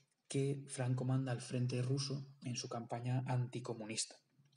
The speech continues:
La mayoría fueron falangistas, al mando de un general que se llamaba Muñoz Grandes, eh, y además esta colaboración con Alemania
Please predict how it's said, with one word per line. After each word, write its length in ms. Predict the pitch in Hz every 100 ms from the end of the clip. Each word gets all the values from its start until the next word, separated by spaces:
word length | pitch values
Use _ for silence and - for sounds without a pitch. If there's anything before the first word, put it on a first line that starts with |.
| -
La 200 | 127 117
mayoría 420 | 113 117 127 139
fueron 360 | - 135 131 127
falangistas, 760 | 131 120 - 147 - 139 - - - - - _
al 160 | 117 117
mando 280 | 123 123
de 120 | 120 120
un 180 | 120
general 400 | 117 113 117 131
que 80 | 139
se 80 | -
llamaba 180 | 120 120
Muñoz 280 | 117 110 -
Grandes, 500 | 127 127 127 - - - - - - _ _ _
eh, 680 | 135 127 127 123 123 123 123 127
y 240 | 143 127
además 640 | 120 117 127 143 147 - -
esta 300 | - - 123
colaboración 920 | 127 120 120 120 - 131 127 127 - -
con 160 | - 127
Alemania 540 | 120 117 127 127 131